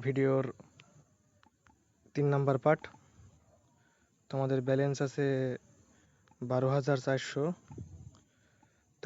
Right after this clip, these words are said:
এটা দশ পার্সেন্ট করলে তেরো হাজার ছয়শো চল্লিশ এরকম something হয়। তো চেষ্টা করবো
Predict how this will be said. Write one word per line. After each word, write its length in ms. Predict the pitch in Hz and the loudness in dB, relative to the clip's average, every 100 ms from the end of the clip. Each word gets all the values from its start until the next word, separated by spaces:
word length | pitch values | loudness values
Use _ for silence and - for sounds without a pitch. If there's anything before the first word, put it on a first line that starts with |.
| 143 | 0
এটা 120 | 143 131 | 0 2
দশ 140 | 143 135 - | 0 0 0
পার্সেন্ট 340 | 151 147 151 143 | 0 2 0 0
করলে 320 | 147 143 143 143 143 - _ _ - _ _ _ - | 0 0 2 0 -2 -8 _ _ -20 _ _ _ 2
তেরো 160 | 147 147 | 4 6
হাজার 240 | 147 143 135 - | 6 4 4 2
ছয়শো 280 | 139 131 139 | 0 0 0
চল্লিশ 340 | - 139 139 135 | 0 0 2 0
এরকম 200 | 139 135 135 - | 0 0 -2 0
something 400 | 143 131 139 131 | -2 0 -2 0
হয়। 160 | 131 160 - _ - _ _ _ _ _ _ _ _ _ _ _ _ _ _ _ _ _ _ - | 2 0 -2 _ -20 _ _ _ _ _ _ _ _ _ _ _ _ _ _ _ _ _ _ -6
তো 40 | 151 | 0
চেষ্টা 220 | 165 - 165 | 0 2 2
করবো 200 | 165 160 | 4 4